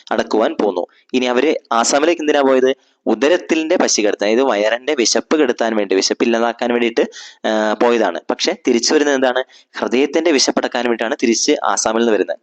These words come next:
ഹൃദയത്തിന്റെ വിശപ്പ് എന്ന് പറയുമ്പം, അതായത് ജന്മനാട് കാണാനുള്ള ആ ഒരു ആഗ്രഹം, അതാണ് ഹൃദയത്തിന്റെ വിശപ്പ്.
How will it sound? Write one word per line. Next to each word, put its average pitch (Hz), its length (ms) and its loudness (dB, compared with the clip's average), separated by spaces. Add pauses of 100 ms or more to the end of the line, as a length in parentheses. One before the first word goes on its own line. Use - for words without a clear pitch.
ഹൃദയത്തിന്റെ 110 380 0
വിശപ്പ് 127 260 0
എന്ന് 127 100 -2
പറയുമ്പം, 123 380 -2 (300)
അതായത് 117 340 0
ജന്മനാട് 123 800 -2 (100)
കാണാനുള്ള 120 600 0 (300)
ആ 107 60 -2
ഒരു 113 260 2
ആഗ്രഹം, 113 480 -2 (120)
അതാണ് 113 300 -2
ഹൃദയത്തിന്റെ 113 440 0
വിശപ്പ്. - 380 -2